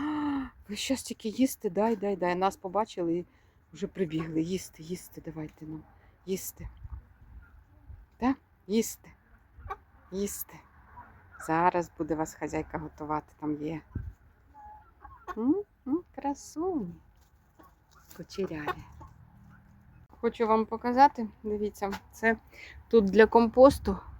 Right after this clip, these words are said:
така діжка. Попала туди петунія і <laughs> ось так розрослась. Був один такий кущик. Он, я думаю, ду-, ну, не буду я нічого робити. <laughs> Можна було прищипнути.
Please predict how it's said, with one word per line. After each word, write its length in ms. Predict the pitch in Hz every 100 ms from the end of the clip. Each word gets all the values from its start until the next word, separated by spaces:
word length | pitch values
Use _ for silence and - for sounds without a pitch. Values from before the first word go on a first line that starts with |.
| - - - -
така 240 | 196 202
діжка. 480 | 185 190 - - 196 - - - - - - - -
Попала 520 | 240 233 233 233 214
туди 400 | 208 226 196 220 196 - - - - _ -
петунія 600 | 220 214 254 277 214 185 185 - - -
і 80 | 208 -
<laughs> 40 |
ось 220 | 262 -
так 220 | - 285
розрослась. 840 | 294 285 226 247 - 190 170 - -
Був 280 | 185 214 -
один 300 | 196 247 294
такий 320 | - 202 220
кущик. 500 | - 214 220 202 190 - - - - _ -
Он, 300 | - 202 185 -
я 120 | - 208
думаю, 360 | 233 214 214
ду-, 200 | 202 -
ну, 180 | - 240
не 120 | 233
буду 300 | 214 170 156
я 140 | 165 165
нічого 360 | 165 - 170
робити. 440 | 175 185 240 - 180 - _ - - _ _ - - _ - - _ - _ - - -
<laughs> 1300 | 311 - - - - - 571 762 - 960 - -
Можна 320 | 220 226 220 233
було 280 | 226 247
прищипнути. 920 | 233 247 254 - 262 320 480 622 330